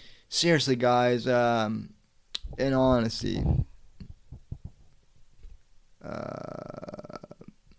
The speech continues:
thanks for, uh, coming on and, um,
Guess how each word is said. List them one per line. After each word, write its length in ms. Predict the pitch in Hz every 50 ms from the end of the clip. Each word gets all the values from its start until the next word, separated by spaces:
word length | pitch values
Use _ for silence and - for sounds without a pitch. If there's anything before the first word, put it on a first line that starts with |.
| _ - - - - - - _ - - - - -
thanks 320 | - 139 147 156 143 -
for, 240 | - - 139 139 135
uh, 300 | 135 131 123 120 113 113 113
coming 380 | - - 147 139 139 131 131 135
on 540 | 131 135 139 139 143 143 143 143 139 123 - - - - - - - - - - - - - -
and, 560 | - 113 117 120 120 120 120 120 123 123 117 123
um, 840 | 120 117 117 113 113 113 110 107 101 98 95 95 90 87 87 -